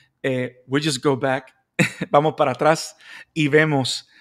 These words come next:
de dónde salió el personaje. Y es bien interesante cono-, entender,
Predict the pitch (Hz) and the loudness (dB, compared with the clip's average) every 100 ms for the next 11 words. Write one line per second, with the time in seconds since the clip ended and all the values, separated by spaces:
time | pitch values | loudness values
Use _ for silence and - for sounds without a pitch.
0 | - _ - 156 160 170 165 151 - 139 | -20 _ 0 4 4 2 -2 -4 -2 0
1 | 139 139 131 - 131 127 120 123 - 156 | 0 -2 -8 -4 -2 -2 -4 -8 -8 -4
2 | 156 156 156 165 - 143 123 139 135 - | -4 -4 -8 -8 -6 -8 -4 -6 -6 -8
3 | 120 - _ _ _ 151 147 139 - - | -12 -12 _ _ _ -2 0 -2 -6 -2
4 | 147 147 151 147 147 139 135 | -2 0 -2 0 0 0 -6